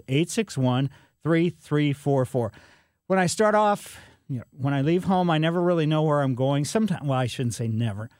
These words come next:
but a lot of times I don't. So I just kind of was driving around thinking, "Hmm, wonder where I should go." And then all of a sudden, I went down Market Street, and where Market Street and Seventh and Broadway,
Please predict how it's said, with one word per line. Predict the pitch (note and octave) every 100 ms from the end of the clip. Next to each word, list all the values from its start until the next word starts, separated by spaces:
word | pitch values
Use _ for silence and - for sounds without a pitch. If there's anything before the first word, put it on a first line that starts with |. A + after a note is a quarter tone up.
| _ _ -
but | D#3
a |
lot | D#3+ E3+
of | E3
times | D#3+ D3 C3+
I | C3
don't. | G3 F#3
So | C#3
I | D#3
just | D#3+ D#3+
kind | F3+ E3+
of |
was | D3 C#3
driving | A2+ C#3 C#3+ D3
around | C3+ C3 C3+
thinking, | B2+ C#3 B2+ A#2
"Hmm, | A2+ E3 D#3 C3 G#2+ - _ _ _
wonder | F#3+ B3
where | A3
I | F#3
should | - B2
go." | B2+ B2+ G#2 -
And | B2 C#3
then | F#3+ A3 E3
all | A#2+ D3+
of | D#3+
a |
sudden, | - E3 C#3+ G#2+ - _ _ _ _ _
I | A#2
went | A2 A#2+ D3+
down | C3+ D#3+ D3+
Market | D3 D3 D#3 D3+
Street, | B2+ - C#3 A2+ - _ _ _ -
and | D#3+ D#3+ A2+
where | D3 E3 F3
Market | D3+ D#3+ E3 E3+
Street | - F3+ F3 F3
and | C#3+ C3+
Seventh | - F3 F3+ E3
and | C#3+
Broadway, | C3 D3+ E3 E3 F3